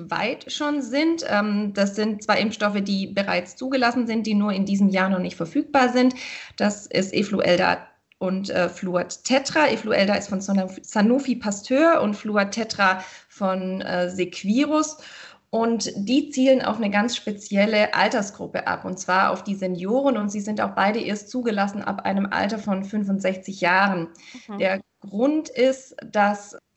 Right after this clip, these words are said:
Speaker 1: eigentlich Senioren oder ältere Menschen natürlich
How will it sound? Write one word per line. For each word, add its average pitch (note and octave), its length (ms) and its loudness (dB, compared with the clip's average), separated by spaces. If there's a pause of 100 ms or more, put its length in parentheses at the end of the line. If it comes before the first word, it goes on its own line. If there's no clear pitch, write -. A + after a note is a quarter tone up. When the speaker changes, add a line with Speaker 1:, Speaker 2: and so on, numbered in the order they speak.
(120)
Speaker 1:
eigentlich G#3+ 280 0
Senioren A3+ 640 2
oder G3+ 240 0
ältere A3 320 -4
Menschen A3+ 720 -2
natürlich A#3 580 -2